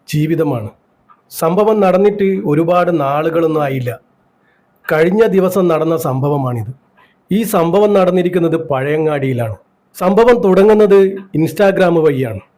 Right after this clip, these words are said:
ഇന്ന് എല്ലാവരും Instagram-ിലാണല്ലോ. കളിയും ചിരിയും സങ്കടവും ഒക്കെ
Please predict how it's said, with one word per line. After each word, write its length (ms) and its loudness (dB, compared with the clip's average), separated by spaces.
ഇന്ന് 220 2
എല്ലാവരും 560 0
Instagram-ിലാണല്ലോ. 880 -2
കളിയും 420 2
ചിരിയും 320 2
സങ്കടവും 540 2
ഒക്കെ 220 2